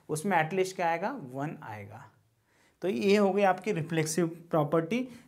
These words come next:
जो कहती है every node dominates itself। Then है एंटीसिमेट्रिक। एंटीसिमेट्रिक क्या कहता है?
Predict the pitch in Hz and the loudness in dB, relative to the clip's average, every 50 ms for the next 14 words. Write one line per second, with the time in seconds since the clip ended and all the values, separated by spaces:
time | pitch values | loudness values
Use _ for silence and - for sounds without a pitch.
0 | - - 131 127 180 202 214 214 208 180 175 170 175 196 185 175 165 208 254 277 | -14 -10 -4 2 4 4 4 4 4 4 4 4 2 -2 -2 0 0 0 -2 -4
1 | - - - _ - 170 165 175 165 196 208 214 202 180 180 202 202 180 143 165 | -8 -14 -14 _ 2 2 2 4 4 2 2 2 2 2 0 0 0 -2 -2 -2
2 | 151 147 156 160 165 185 233 - - - - - 147 135 139 - - - - - | 0 0 0 -2 -2 -2 -4 -6 -8 -14 -16 -10 -10 -8 -8 -8 -8 -10 -12 -16
3 | - - - _ _ _ _ _ _ _ _ _ _ _ _ _ _ _ _ _ | -20 -20 -20 _ _ _ _ _ _ _ _ _ _ _ _ _ _ _ _ _
4 | _ - 143 151 202 226 233 240 262 285 233 240 - - 185 185 196 202 196 220 | _ -6 2 6 8 8 10 8 8 6 4 0 -2 2 4 6 6 6 4 2
5 | 208 190 - 160 135 127 117 117 - 107 101 - - - - _ _ _ _ _ | 2 2 2 -2 -2 -2 -4 -8 -12 -14 -16 -16 -18 -20 -20 _ _ _ _ _
6 | _ _ _ _ _ _ _ _ _ _ _ _ _ _ _ _ _ _ _ _ | _ _ _ _ _ _ _ _ _ _ _ _ _ _ _ _ _ _ _ _
7 | - 175 190 214 202 247 233 240 254 233 233 233 233 240 220 233 233 220 214 208 | 0 2 2 4 4 2 2 2 2 2 2 2 0 -2 -2 2 4 4 4 4
8 | 214 196 202 190 175 175 190 226 262 | 2 0 2 0 0 0 0 -4 -6